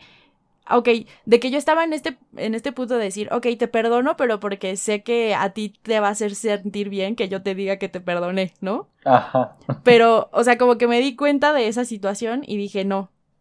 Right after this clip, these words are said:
Speaker 1: mejor voy a evaluar si realmente estoy dejando ir la emoción que me hizo daño a mí. Y
Speaker 2: Claro.
Speaker 1: si no, pues entonces significa que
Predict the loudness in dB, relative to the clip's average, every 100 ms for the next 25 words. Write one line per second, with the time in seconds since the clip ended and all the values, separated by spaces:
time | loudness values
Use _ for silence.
0 | _ _ _ -4 0 0 0 -2 -2 0
1 | 2 4 4 4 2 -2 -2 2 2 2
2 | -2 -4 -6 -6 -6 -6 -6 -4 -4 -4
3 | -4 -4 -6 -8 -8 -8 -8 -6 -6 -4
4 | -4 -2 0 -2 -4 _ _ _ _ _
5 | _ _ _ -4 2 4 6 4 2 0
6 | 0 0 0 -2 -2 -4 -4 -6 -4 -4
7 | -2 -6 -6